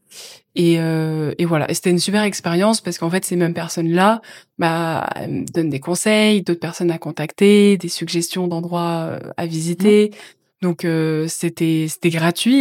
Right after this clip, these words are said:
Speaker 1: et c'était hyper, euh, riche, euh, en rencontres.
Speaker 2: Mhm. Moi, je suis passée par Couchsurfing. Certaines fois, c'est un autre site, mais, euh, là, t'as pas de service, c'est juste l'habitant qui met à disposition son endroit. Sauf qu'en stop, tu sais jamais à quel, euh,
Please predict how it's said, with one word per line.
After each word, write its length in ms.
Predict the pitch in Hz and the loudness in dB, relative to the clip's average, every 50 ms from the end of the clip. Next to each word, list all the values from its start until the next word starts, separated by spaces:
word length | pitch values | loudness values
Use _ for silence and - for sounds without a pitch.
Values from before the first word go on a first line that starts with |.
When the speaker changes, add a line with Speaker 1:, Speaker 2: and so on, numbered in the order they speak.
| 240 196 | 6 4
Speaker 1:
et 40 | 175 | 2
c'était 480 | 170 - 170 165 - 175 165 160 156 151 | 0 0 -6 -4 -2 -2 -2 0 0 -2
hyper, 420 | 160 - 175 - - 185 180 175 | -2 -4 -6 -4 -4 -4 -2 -2
euh, 140 | 175 165 160 160 | -2 -2 -2 -4
riche, 340 | 160 190 202 202 - - | -2 -2 -4 -4 -4 -6
euh, 80 | 190 180 | -6 -6
en 120 | 175 165 | -6 -6
rencontres. 320 | 165 165 165 - - - _ _ _ _ _ _ _ _ _ _ _ _ _ _ | -6 -10 -12 -12 -16 -18 _ _ _ _ _ _ _ _ _ _ _ _ _ _
Speaker 2:
Mhm. 120 | 208 233 240 _ _ _ _ - | -6 -6 -6 _ _ _ _ 0
Moi, 180 | 185 202 247 | 2 2 2
je 120 | 247 202 196 | 4 2 2
suis 180 | 185 - - - | 0 0 0 0
passée 240 | 175 180 - - | 0 0 2 0
par 180 | 202 - 180 175 | 0 0 0 0
Couchsurfing. 520 | - 202 190 - - 208 - - 202 208 202 _ _ _ _ _ _ _ _ _ _ | 0 -4 -2 -2 -2 -2 0 0 0 0 0 _ _ _ _ _ _ _ _ _ _
Certaines 400 | - - - 190 175 - 190 185 | -8 -4 -4 -4 -2 2 0 0
fois, 140 | 175 - 202 | 4 2 0
c'est 120 | 196 - 185 | 2 4 4
un 60 | 180 | 4
autre 120 | 185 190 | 4 4
site, 320 | - - - 233 226 - - | 2 2 2 2 2 4 4
mais, 240 | 190 180 175 170 170 | 6 8 8 8 8
euh, 160 | 170 165 165 | 8 8 8
là, 160 | 175 180 190 | 8 6 6
t'as 140 | 190 - 170 | 6 4 2
pas 160 | - 185 196 | 4 4 4
de 240 | 185 190 196 190 180 | 6 6 6 6 6
service, 400 | 185 - 175 170 175 185 220 - | 6 4 4 4 4 0 0 0
c'est 200 | - - 180 170 165 | 2 4 4 4 4
juste 300 | 170 190 196 - - 196 | 2 0 0 2 2 4
l'habitant 500 | 185 175 170 170 175 175 - 202 214 220 | 6 6 6 4 4 2 4 6 6 4
qui 160 | - - 196 | 4 2 4
met 100 | 180 175 | 6 6
à 120 | 175 175 | 6 6
disposition 560 | 170 170 180 - - 190 180 180 180 - 185 180 | 4 2 -4 2 4 4 4 4 2 2 0 0
son 200 | - - 180 170 | 2 4 6 6
endroit. 380 | 170 170 165 165 165 202 - _ _ _ - - _ - | 6 6 6 6 4 2 0 _ _ _ -20 -20 _ 4
Sauf 220 | - 196 208 - | 4 4 4 4
qu'en 180 | - 202 185 185 | 4 4 4 4
stop, 220 | - - 226 226 | 4 4 2 2
tu 140 | 226 - 196 | 2 -4 -2
sais 280 | 180 - - 170 165 165 | 0 2 2 2 2 4
jamais 260 | 170 180 190 202 220 | 4 4 4 4 4
à 120 | 208 185 | 2 2
quel, 180 | - - 180 185 | 2 4 6 8
euh, 320 | 185 185 185 175 170 160 | 8 8 8 6 6 4